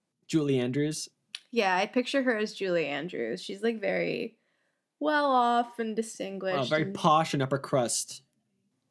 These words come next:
Speaker 2: Yeah, and then my titties are Shrek and Donkey.
Speaker 1: Oh, perfect. My, my balls
Speaker 2: Yeah.
Speaker 1: are Cheech and Chong.
Speaker 2: That's good, that's good.
Speaker 1: 'Cause they're smoking.
Speaker 2: Uh, <laughs>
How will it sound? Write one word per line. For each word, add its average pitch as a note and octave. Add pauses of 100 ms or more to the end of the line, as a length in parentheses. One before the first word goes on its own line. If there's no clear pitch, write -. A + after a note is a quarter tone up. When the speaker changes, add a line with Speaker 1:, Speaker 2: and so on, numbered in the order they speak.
(200)
Speaker 2:
Yeah, F#3
and A3+
then G#3
my G#3
titties A3
are F#3+
Shrek G#3
and G3
Donkey. - (380)
Speaker 1:
Oh, D3+
perfect. C3+ (280)
My, F#3+
my F#3+
balls F3
Speaker 2:
Yeah. C#3
Speaker 1:
are A#2+
Cheech C#3
and B2
Chong. G#2+ (920)
Speaker 2:
That's A#3
good, D#3
that's E3+
good. - (680)
Speaker 1:
'Cause C3+
they're C#3
smoking. C#3+ (840)
Speaker 2:
Uh, C#4 (500)
<laughs> C4